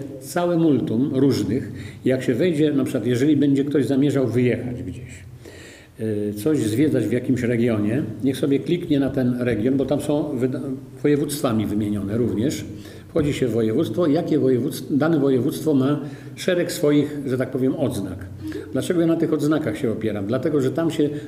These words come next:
wydłubuje właśnie takie różne małe obiekty, których w przewodnikach tych ogólnodostępnych polskich nie ma. Po prostu są w tych regulaminach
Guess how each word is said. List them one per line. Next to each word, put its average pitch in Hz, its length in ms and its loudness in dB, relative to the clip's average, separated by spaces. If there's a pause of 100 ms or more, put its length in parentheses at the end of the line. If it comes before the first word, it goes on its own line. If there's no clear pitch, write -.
wydłubuje 143 640 4
właśnie 147 340 2
takie 151 280 2
różne 156 520 2
małe 151 380 2
obiekty, 139 400 2
których 156 600 -2
w - 100 -18
przewodnikach 165 880 0 (300)
tych - 180 0
ogólnodostępnych 147 1300 2
polskich 139 460 -2 (280)
nie 175 180 4
ma. 104 200 -2 (920)
Po 147 80 0
prostu 160 280 -2
są 127 200 0
w - 60 -6
tych 123 140 0
regulaminach 131 640 4